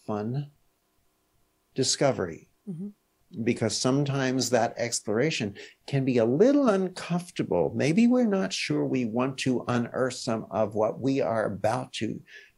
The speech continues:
Speaker 1: reveal to ourselves.
Speaker 2: Yeah.
Speaker 1: But wow, once we get it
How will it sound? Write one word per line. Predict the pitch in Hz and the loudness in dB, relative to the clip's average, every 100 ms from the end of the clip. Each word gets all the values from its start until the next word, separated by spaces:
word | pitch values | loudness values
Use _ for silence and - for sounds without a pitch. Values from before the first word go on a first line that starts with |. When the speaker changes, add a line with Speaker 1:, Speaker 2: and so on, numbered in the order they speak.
| _ | _
Speaker 1:
reveal | - 113 107 95 92 120 147 127 104 98 98 _ _ _ _ _ | -2 0 2 0 -2 2 4 6 4 2 -4 _ _ _ _ _
to | - 113 | 0 2
ourselves. | 101 98 - 147 131 - 196 180 180 | 2 0 0 -2 -2 -6 -10 -10 -12
Speaker 2:
Yeah. | 180 160 _ 202 190 _ _ _ _ _ _ _ _ _ | -14 -20 _ -20 -20 _ _ _ _ _ _ _ _ _
Speaker 1:
But | - - | -10 -8
wow, | 101 101 117 127 101 87 _ _ _ _ _ _ _ _ _ _ _ - | -8 -8 -8 -8 -12 -16 _ _ _ _ _ _ _ _ _ _ _ -4
once | 101 160 - | -2 -2 -4
we | - 62 | -10 -8
get | - 101 | -4 -4
it | - | -4